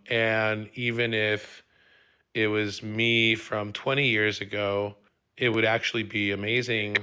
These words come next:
because I've, I've been primarily a major caretaker in my family. So having the opportunity to be there for other members of my family the wish, the way I wish I would, or someone would have been there for me, would be, uh,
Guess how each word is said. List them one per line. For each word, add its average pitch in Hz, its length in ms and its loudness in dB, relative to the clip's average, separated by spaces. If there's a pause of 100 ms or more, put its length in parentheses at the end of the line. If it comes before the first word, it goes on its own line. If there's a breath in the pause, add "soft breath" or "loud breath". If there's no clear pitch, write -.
(200)
because 107 560 0
I've, 107 260 0 (100)
I've 107 420 -4 (160)
been 123 260 2
primarily 107 920 0
a 107 100 -8
major 107 320 -4
caretaker 107 640 -4
in 101 80 -6
my 101 100 -6
family. 104 560 -6 (600 loud breath)
So 127 160 -4
having 131 320 2
the 120 120 0
opportunity 113 760 0
to 110 200 -8
be 117 360 -4
there 107 340 0
for 113 180 -10
other 113 160 -4
members 113 320 -4
of 107 80 -8
my 107 100 -6
family 110 400 -10
the 104 100 -8
wish, 104 440 -6
the 117 80 -4
way 113 200 4
I 113 120 2
wish 117 320 -2
I 139 160 2
would, 127 320 -2
or 113 120 -2
someone 127 300 -4
would 113 80 -4
have 107 80 -4
been 113 120 -6
there 104 100 -4
for 107 140 -10
me, 123 400 -2 (800 loud breath)
would 113 200 -4
be, 113 380 2
uh, 107 400 -2